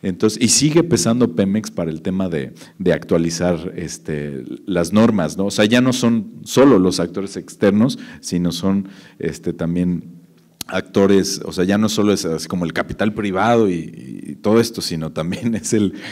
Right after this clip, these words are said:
nuestro propio, eh, nuestro propio Estado, por el,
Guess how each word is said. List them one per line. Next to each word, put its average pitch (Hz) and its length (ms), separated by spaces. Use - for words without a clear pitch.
nuestro 98 540
propio, 107 760
eh, 76 520
nuestro 90 360
propio 107 300
Estado, 104 500
por 92 180
el, 85 160